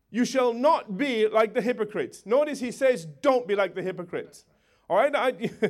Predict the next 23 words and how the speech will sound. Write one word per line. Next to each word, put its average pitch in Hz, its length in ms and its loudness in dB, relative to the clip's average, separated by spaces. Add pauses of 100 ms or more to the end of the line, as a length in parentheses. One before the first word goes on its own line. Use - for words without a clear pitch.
(140)
<laughs> - 120 -20
you 254 80 -6
know 277 80 4
what? 269 240 0
Let 269 100 2
me 277 60 -6
just 214 260 -4 (300)
tell 254 180 2
you 226 140 -4
what 185 160 2
hypocrites 190 500 0
are. - 260 0 (1800)
It 240 160 0
means 254 340 -2
play 233 280 -2
actors. - 600 -4 (1080)
Listen, 254 520 -2 (380)
it 196 200 -2
comes 285 340 -2
from 254 240 -2
the 202 100 0
Greek 214 480 -4
theater 175 520 0